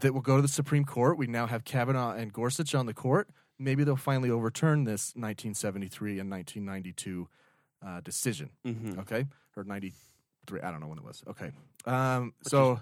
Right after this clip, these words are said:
Speaker 2: pretty unlikely, is it not?
Speaker 1: <sighs> Yeah, most of them have agreed that it's settled.
Speaker 2: Right.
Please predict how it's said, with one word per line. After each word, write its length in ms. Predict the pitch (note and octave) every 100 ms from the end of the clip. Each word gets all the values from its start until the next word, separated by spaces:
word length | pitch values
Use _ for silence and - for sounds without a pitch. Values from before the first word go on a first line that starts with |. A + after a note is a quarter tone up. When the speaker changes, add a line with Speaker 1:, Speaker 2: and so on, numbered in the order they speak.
| -
Speaker 2:
pretty 220 | D3 B2
unlikely, 600 | G2+ G#2 G#2+ A2 F#2+ G#2+ _ -
is 120 | A2
it 100 | A2
not? 280 | G2 G#2+ A2+ - -
Speaker 1:
<sighs> 240 | C3+ A#2
Yeah, 240 | D3+ B2+ G2
most 280 | D3 D3+ D3
of 120 | C3
them 200 | C3+ B2
have 220 | B2 A#2
agreed 360 | A2 A#2 A2+ G#2+
that 140 | G#2+
it's 140 | A2
settled. 440 | - - A2 A#2+ - - _ _ -
Speaker 2:
Right. 300 | C3 A2+